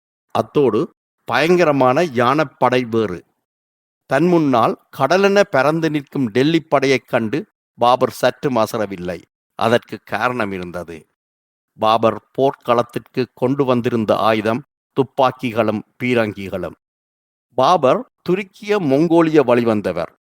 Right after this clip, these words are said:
துருக்கியர்கள் வெடிகுண்டு விஷயத்தில் பலே கில்லாடிகள். சீனர்கள் கண்டுபிடித்த வெடிமருந்து தொழில்நுட்பத்தை விரிவாக்கியதில் துருக்கியர்களுக்கு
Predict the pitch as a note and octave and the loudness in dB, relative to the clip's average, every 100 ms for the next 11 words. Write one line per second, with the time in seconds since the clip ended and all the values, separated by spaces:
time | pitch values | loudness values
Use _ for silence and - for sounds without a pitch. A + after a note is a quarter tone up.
0 | _ _ D#3+ G3+ - F3 C3 E3 A3 D3 | _ _ 0 0 -2 2 2 2 -2 2
1 | C3+ D#3 E3+ D#3+ B2 A#2 D3 B2 - F#3 | 0 2 0 0 -2 -2 -2 -2 -2 -4
2 | - B2 C#3+ C3 A#2+ A#2+ A#2+ G#2 F2 E2+ | 0 2 2 2 -2 2 2 0 -8 -10
3 | - _ _ _ _ - C#3+ D#3 D#3 D3 | -12 _ _ _ _ -10 -2 2 2 2
4 | C#3+ - C3+ C3 C3 B2+ - B2+ A#2 A#2+ | 0 0 0 0 -2 -8 0 0 2 0
5 | D3 D3 C#3+ C#3+ D3 - B2+ C3 C3 A2+ | 0 0 0 -2 -6 -4 0 2 0 0
6 | A#2 - A#2 D#3 A#2+ C3+ D#3+ C#3+ C3 - | -6 -4 -6 -6 -2 0 2 2 0 -4
7 | A#2+ G#2 G#2 D3+ - _ _ _ - D3+ | -4 -4 -2 -4 -6 _ _ _ -4 -4
8 | D3+ D#3 D3 B2 A#2+ A#2 - | -2 2 2 4 0 0 -4